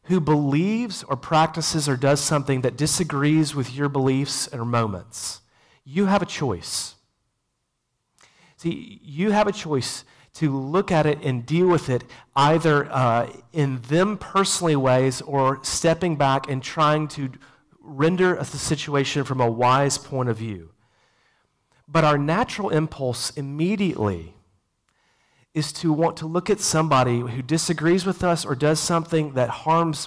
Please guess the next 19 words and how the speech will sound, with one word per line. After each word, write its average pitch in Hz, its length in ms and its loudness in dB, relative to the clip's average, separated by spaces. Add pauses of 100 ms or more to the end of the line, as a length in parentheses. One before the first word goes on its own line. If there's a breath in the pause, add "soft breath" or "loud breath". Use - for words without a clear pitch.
(120)
people 92 420 -18 (800 soft breath)
and 151 220 0
not 180 260 2
just - 360 -2 (640 loud breath)
move 147 300 2 (100)
into 190 480 2
what 156 200 0
they're 131 140 0
doing, 110 540 0 (180 soft breath)
but 160 160 4
move 160 380 4
into 143 260 2
them. 95 440 0 (1040 soft breath)
So - 180 2
that 190 220 4 (520)
if - 220 -4
you 214 100 -4
believe 156 300 4
something 92 480 -6